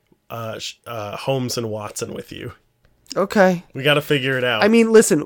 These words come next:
Speaker 2: maybe, all right, here's what's gonna happen then. Maybe when they reboot Space Jam with LeBron James,
Speaker 1: <laughs>
Speaker 2: a couple years later, they can come out.
Speaker 1: Or Tony Hawk.
Speaker 2: They can, wait, hold on. They'll reboot Le-, the Space Jam with LeBron James, and then they can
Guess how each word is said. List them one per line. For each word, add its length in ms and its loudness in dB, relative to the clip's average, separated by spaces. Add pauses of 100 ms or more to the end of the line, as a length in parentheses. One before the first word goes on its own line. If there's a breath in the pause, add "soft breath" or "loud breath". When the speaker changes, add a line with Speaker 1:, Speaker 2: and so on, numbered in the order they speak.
(160)
Speaker 2:
maybe, 500 8
all 180 8
right, 260 6
here's 260 2
what's 180 0
gonna 160 2
happen 260 2
then. 180 -2
Maybe 260 4
when 140 4
they 140 6
reboot 500 0
Space 300 -2
Jam 220 0
with 100 -4
LeBron 500 2
James, 540 2 (160)
Speaker 1:
<laughs> 180 -20
Speaker 2:
a 80 -4
couple 300 2
years 260 2
later, 300 2
they 140 2
can 200 0
come 300 0
out. 180 6
Speaker 1:
Or 100 4
Tony 300 2
Hawk. 140 -2
Speaker 2:
They 120 4
can, 300 -4
wait, 360 8 (380)
hold 300 4
on. 300 8 (380 soft breath)
They'll 180 4
reboot 680 6 (380)
Le-, 200 0 (140)
the 460 4
Space 280 -2
Jam 200 2
with 100 0
LeBron 460 2
James, 480 0 (260 soft breath)
and 160 -2
then 200 4
they 180 6
can 420 0